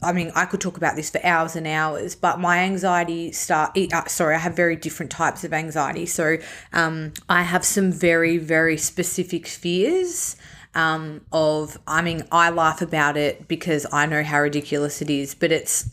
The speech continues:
a hundred percent genuine. I have this ridiculous fear of huntsmans and sharks, like, panic attack fear. Like, I've had, I don't know if we'll talk about it in this episode or another episode, but I've had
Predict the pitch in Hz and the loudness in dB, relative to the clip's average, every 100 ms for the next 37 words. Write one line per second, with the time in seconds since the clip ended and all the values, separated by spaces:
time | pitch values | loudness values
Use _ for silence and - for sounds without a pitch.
0 | - 180 170 151 170 160 165 151 147 143 | -2 0 0 -2 -4 -2 -2 -2 -4 -4
1 | - 156 160 156 151 147 147 - 170 165 | 0 2 2 2 -2 -2 -4 -4 -8 -4
2 | - 185 - 180 175 - 165 156 151 151 | -2 0 2 0 0 -2 -2 0 0 -4
3 | - - - _ 165 156 151 247 247 247 | -10 -20 -20 _ -2 -2 0 0 0 0
4 | 247 247 240 233 226 - 165 160 160 - | 0 0 0 -2 -4 -2 0 0 0 -4
5 | - 143 - - - - 180 160 160 - | 0 2 0 -4 -8 0 4 4 2 -12
6 | _ - 175 165 160 160 135 - - 151 | _ -4 -4 -2 -6 -4 -4 -6 -10 -8
7 | - - 160 160 147 151 151 160 151 147 | -8 -2 -2 0 2 2 2 0 0 0
8 | - - - - 175 165 160 160 170 160 | -6 -18 -2 0 2 2 2 0 -2 -2
9 | 156 160 156 156 156 - - 165 - 170 | 2 2 2 0 -4 -4 -6 -6 0 0
10 | 160 165 156 147 147 147 156 151 143 135 | 0 -2 0 0 0 -4 -4 0 0 0
11 | 143 143 151 147 160 147 147 151 | 0 2 2 0 0 2 2 -2